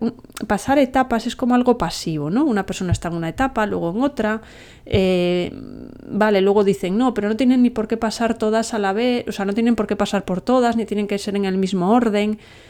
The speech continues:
Entonces, si ni tienen que ser en el mismo orden, ni tienen que pasar por todas, eh, y es una cosa pasiva en la que la etapa pasa por la persona, ¿no? No es que la persona avance o tal. Eh, bueno, pues la utilidad de esta teoría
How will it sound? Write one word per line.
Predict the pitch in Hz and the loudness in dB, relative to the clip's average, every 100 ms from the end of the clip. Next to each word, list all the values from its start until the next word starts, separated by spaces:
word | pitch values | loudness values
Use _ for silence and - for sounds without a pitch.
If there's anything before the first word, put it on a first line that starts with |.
| - - - - | -20 -20 -14 -4
Entonces, | 214 269 311 294 - - - - - | 0 2 2 2 -2 -12 -20 -20 -12
si | 202 - 247 | -8 0 4
ni | 254 | 4
tienen | 269 339 | 6 4
que | 294 | 4
ser | 262 | 4
en | 269 | 6
el | 254 | 6
mismo | 233 226 196 | 6 4 4
orden, | 180 180 185 | 2 0 0
ni | 202 | 0
tienen | 254 269 269 | 2 2 2
que | 269 | 0
pasar | 247 254 240 | 0 2 2
por | 240 233 | 2 2
todas, | 233 294 294 294 294 - - - - - - | 2 2 2 0 -2 -6 -10 -16 -20 -20 -14
eh, | - 220 214 208 202 202 - | 0 2 4 4 6 4 4
y | 226 | 4
es | 269 269 | 4 2
una | 269 262 247 | 2 4 2
cosa | 247 220 - | 0 -2 -2
pasiva | 185 - 277 269 262 | -4 0 0 0 0
en | |
la | 233 190 | 0 0
que | 196 - - _ _ _ | -4 -6 -14 _ _ _
la | 196 190 | -2 0
etapa | 180 233 233 196 | 2 2 2 2
pasa | 220 220 175 | 0 -2 -2
por | 202 | -2
la | 185 185 | -4 -4
persona, | - - 254 247 220 269 | -8 -6 -2 0 -2 -2
¿no? | 240 330 | 0 2
No | 220 | 0
es | 190 | 0
que | - | 0
la | 196 | 0
persona | 196 190 202 175 | 0 -2 -2 2
avance | 202 240 247 - 214 | 6 6 4 2 2
o | 196 180 185 - - | 2 2 -2 -6 -2
tal. | 240 254 262 - | 0 2 0 -6
Eh, | - - | -10 -4
bueno, | 240 226 208 | 0 0 0
pues | 233 | 2
la | 247 | 2
utilidad | 247 254 277 | 2 2 4
de | 302 | 4
esta | - 262 | 2 -2
teoría | 247 240 262 262 | 0 2 2 0